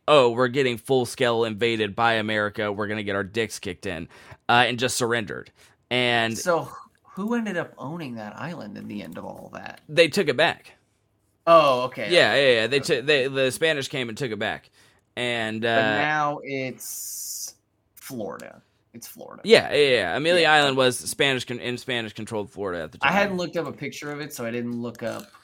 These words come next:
Speaker 2: how f-, far close <clears throat> it was to Florida.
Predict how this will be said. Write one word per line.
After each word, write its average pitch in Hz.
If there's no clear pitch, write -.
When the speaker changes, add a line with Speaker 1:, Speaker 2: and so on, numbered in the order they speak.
Speaker 2:
how 120
f-, -
far 127
close -
<clears throat> -
it 156
was 127
to 127
Florida. 120